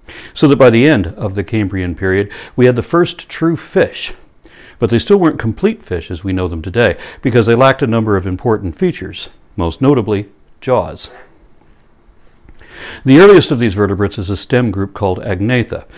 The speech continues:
This is a paraphyletic term from the days of Linnaean grades and is not consistent with monophyletic clades. Agnatha refers to jawless vertebrates, but this group isn't an actual clade because it doesn't include all of them.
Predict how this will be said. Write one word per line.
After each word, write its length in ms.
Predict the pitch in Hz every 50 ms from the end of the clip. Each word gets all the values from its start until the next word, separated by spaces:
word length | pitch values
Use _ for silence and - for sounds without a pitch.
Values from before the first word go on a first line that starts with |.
| - - - - -
This 140 | 175 139
is 100 | 135 120
a 60 | 113 113
paraphyletic 720 | - 127 123 113 107 - - 107 104 107 104 95 - -
term 240 | - 98 90 85 82
from 180 | - 95 92
the 80 | 87 87
days 240 | 92 92 95 90 90
of 80 | 90
Linnaean 460 | 85 92 90 101 104 101 95 90 87 87
grades 340 | 101 107 101 90 90 -
and 140 | 104 95 98
is 160 | 101 92 90
not 220 | 123 127 131 - -
consistent 560 | - 110 107 - - 98 - - 110 110 -
with 160 | 131 110 -
monophyletic 560 | 104 92 87 87 - - 98 87 80 - -
clades. 500 | - - - 135 113 98 90 80 - - - _ _ _ - - - - - - - -
Agnatha 400 | 135 131 117 151 170 170 - 180
refers 380 | 143 131 - - 151 139 123 -
to 160 | - 120 110
jawless 500 | 98 98 120 127 156 147 104 87 - -
vertebrates, 540 | - - 101 92 85 85 80 110 143 - -
but 300 | _ - 107 - - -
this 120 | 135 131
group 220 | - 175 151 123
isn't 240 | 156 143 120 147 123
an 100 | 127 123
actual 360 | 123 127 120 - - 113 104
clade 340 | - - - 170 143 131 117
because 260 | 123 127 - 120 104
it 80 | 110 104
doesn't 280 | 98 98 92 87 95 90
include 320 | 92 - - 98 92 -
all 280 | - 123 123 139 131 107
of 120 | 95 85
them. 180 | 85 80 76